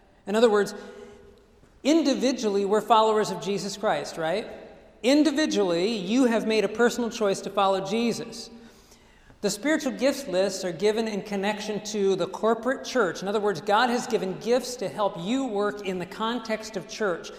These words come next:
But outside of whatever you're doing in the church, you're called to be a personal witness for Christ. And that's the second point. Witnessing is not on any of the gift lists.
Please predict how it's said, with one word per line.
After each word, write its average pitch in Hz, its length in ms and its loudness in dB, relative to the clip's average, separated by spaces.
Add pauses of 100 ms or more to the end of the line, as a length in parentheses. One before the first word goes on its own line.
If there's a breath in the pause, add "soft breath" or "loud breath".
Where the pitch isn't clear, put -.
(120)
But 208 140 -2
outside 262 540 2
of 196 120 2
whatever 214 300 2
you're 226 140 0
doing 220 240 -2
in 196 100 -4
the 175 60 -6
church, - 340 -4
you're 185 60 -6
called 190 240 0
to 170 40 -6
be 165 120 -4
a 156 40 -2
personal 180 480 -4
witness 185 320 -4
for 170 120 -10
Christ. 165 360 -2
And 160 80 -8
that's 175 180 -8
the 190 40 -10
second 202 400 -6
point. 151 300 -10 (400 loud breath)
Witnessing 196 500 -2
is 165 120 -8
not 175 180 -4
on 160 100 -6
any 175 220 -6
of 156 80 -10
the 165 80 -12
gift 160 260 -8
lists. - 460 -16